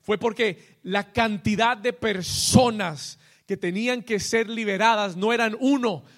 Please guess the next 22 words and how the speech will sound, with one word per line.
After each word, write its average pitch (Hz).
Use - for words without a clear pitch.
no 185
eran 208
dos. 220
Este 214
no 226
era 233
una 226
misión 214
de 226
rescate 214
de 196
dos 202
personas 202
o 196
de 170
tres 202
personas. 160
No 202
era 233
rescatar 214
una 214
familia, 190